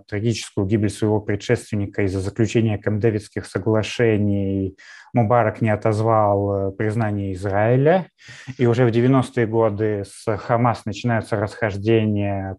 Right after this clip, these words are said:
по, а, заключению Ословских соглашений. Если Египет это приветствовал как, э, смягчение напряжённости, как, э, теоретическую возможность завершить, э, долгий арабо-израильский конфликт –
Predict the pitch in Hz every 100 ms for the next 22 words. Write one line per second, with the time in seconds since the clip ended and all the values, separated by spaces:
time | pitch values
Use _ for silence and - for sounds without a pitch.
0 | _ 120 110 107 101 98 _ _ _ -
1 | - - - _ _ _ - 113 104 98
2 | 107 117 110 131 117 110 123 135 - 117
3 | - 120 98 117 104 104 - - 107 117
4 | 156 185 160 - 120 - 113 110 107 104
5 | 113 117 123 - - 98 101 - 98 104
6 | 147 - 180 165 135 - 104 98 - -
7 | 110 101 101 98 - 107 - - 110 101
8 | 98 98 107 104 165 175 151 - 139 107
9 | 101 - 110 104 101 98 92 - _ _
10 | _ _ _ - 127 127 120 127 143 -
11 | 127 110 113 127 98 107 101 107 107 104
12 | - 113 98 - 104 101 101 113 110 101
13 | 98 95 104 107 110 101 110 107 107 101
14 | - 107 110 104 - 180 208 - -